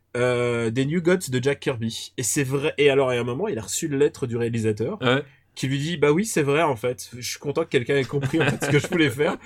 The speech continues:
Speaker 1: En fait, c'était une adaptation des New Gods de Jack Kirby, et c'est vrai que ça y ressemble énormément.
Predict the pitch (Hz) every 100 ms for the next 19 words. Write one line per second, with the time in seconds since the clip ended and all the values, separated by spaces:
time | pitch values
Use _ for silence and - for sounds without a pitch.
0 | - 202 - 151 165 - - - 127 139
1 | 131 139 139 139 165 123 131 143 151 143
2 | 127 127 139 214 135 - 135 139 196 -
3 | 131 117 101 143 131 139 151 139 135 127